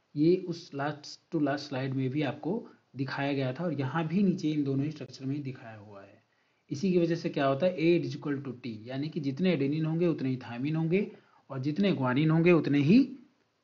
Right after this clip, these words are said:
cytosine होंगे। Next slide में हम देखते हैं क्या है। Next slide में stability के लिए क्या-क्या responsible है, Double helix की stability के लिए कौन-कौन जिम्मेदार है। Hydrogen bonding जो हम पढ़ चुके हैं, stacking interactions जो,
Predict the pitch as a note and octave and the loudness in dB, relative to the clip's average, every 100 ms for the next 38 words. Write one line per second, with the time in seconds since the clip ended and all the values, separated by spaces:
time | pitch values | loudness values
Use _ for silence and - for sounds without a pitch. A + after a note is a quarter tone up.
0 | - E3+ C#3 C3 A#2+ G#2 G2+ G2+ _ _ | -8 -4 -4 -4 -10 -14 -18 -20 _ _
1 | _ _ _ _ _ _ _ _ _ _ | _ _ _ _ _ _ _ _ _ _
2 | _ _ _ - E3 G#3 - _ _ _ | _ _ _ -8 -6 -6 -8 _ _ _
3 | D#3+ D3+ D#3 E3+ D#3 D3 E3 D#3+ D#3+ E3+ | -6 -4 -2 0 0 -2 -4 -4 -2 -2
4 | A#3 - - _ _ F#3+ G#3 A3 G#3 G#3 | -4 -8 -20 _ _ -2 2 6 6 6
5 | A3+ - - F#3 F#3 A#3 A3 A#3 A#3 F#3 | 2 2 4 6 6 4 4 4 4 2
6 | - G3+ G3 E3+ - C#3+ C#3 E3+ D#3 D3 | 2 4 4 4 0 -8 -6 -4 -4 -2
7 | C#3 B2+ D#3+ D3+ D3 D3 F#3 - D3+ C#3 | -4 -2 0 2 0 -2 -6 -4 -2 0
8 | D#3 D#3 D#3+ E3+ D3+ D3+ E3 D#3+ C#3 C3 | 0 0 0 -2 -2 -2 -2 -2 -2 -2
9 | B2 A#2 A2+ A2+ F3+ - _ _ _ - | -4 -6 -6 -10 -12 -18 _ _ _ -8
10 | D#3 D3+ D#3+ C3+ C3 C#3 G#3+ G#3+ D3 C#3 | -2 2 4 6 6 6 4 4 0 -2
11 | C3 B2+ C#3 C3 D3 G3 - - F3+ A3 | 0 0 -4 -10 -10 -12 -12 -10 -6 -2
12 | G3 E3 D3+ C3+ - A3 A3 C#3+ C#3 D#3 | -2 0 0 -2 -2 -2 -4 -8 -4 0
13 | D#3 D3 | 0 -2